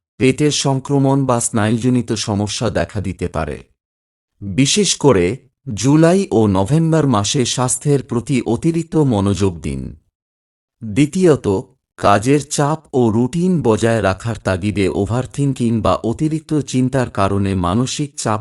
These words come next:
বাড়তে পারে। তৃতীয়ত, আপনার দৈনিক রুটিনটি অপরিবর্তিত রাখুন।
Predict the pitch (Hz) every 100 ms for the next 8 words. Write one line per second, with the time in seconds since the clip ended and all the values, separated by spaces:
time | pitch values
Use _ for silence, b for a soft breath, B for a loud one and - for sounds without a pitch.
0 | 92 90 80 101 - 87 67 - _ _
1 | _ _ _ _ _ _ _ - 147 156
2 | 180 196 175 - 101 92 - - 127 131
3 | 151 151 117 123 139 165 160 117 120 151
4 | 151 139 147 - 107 110 120 117 107 104
5 | - 117 107 82 78 - 80 65 62